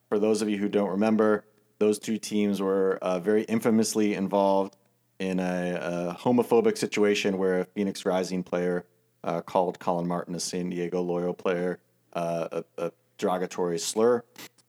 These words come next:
um, and, uh, San Diego Loyal walked off the field. Uh, U S L decided to have these guys kick off, uh, the, the league by playing each other, which is, you know, either a, a shrewd marketing move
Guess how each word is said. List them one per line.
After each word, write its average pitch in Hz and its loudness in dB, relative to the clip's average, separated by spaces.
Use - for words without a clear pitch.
um, 87 -2
and, 87 -6
uh, 85 -4
San 90 -4
Diego 85 -4
Loyal 85 -2
walked 90 -2
off 87 -4
the - -18
field. 92 -4
Uh, 110 6
U 151 6
S 180 2
L 196 6
decided 127 2
to 135 2
have 117 6
these 123 -2
guys 117 4
kick - -4
off, 113 4
uh, 95 0
the, 92 -2
the 107 0
league 107 0
by 95 2
playing 98 -2
each 101 -2
other, 110 4
which 104 -4
is, 98 -4
you 90 -4
know, 87 -6
either 98 0
a, 95 -2
a 113 0
shrewd 135 2
marketing 127 4
move 143 4